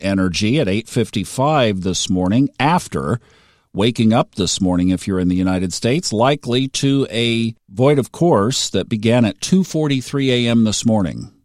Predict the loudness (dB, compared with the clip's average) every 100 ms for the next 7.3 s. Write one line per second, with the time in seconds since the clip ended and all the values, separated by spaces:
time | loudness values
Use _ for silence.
0 | _ -2 0 4 4 4 4 4 6 6
1 | 6 6 4 2 0 0 2 2 0 -2
2 | 0 2 2 0 0 -2 0 0 2 2
3 | 0 -2 -2 -2 0 2 2 2 0 -4
4 | _ _ _ _ _ -6 -2 0 2 2
5 | 4 4 2 2 0 0 2 2 0 -4
6 | _ -8 -4 -2 0 -2 0 0 2 2
7 | 2 0 -2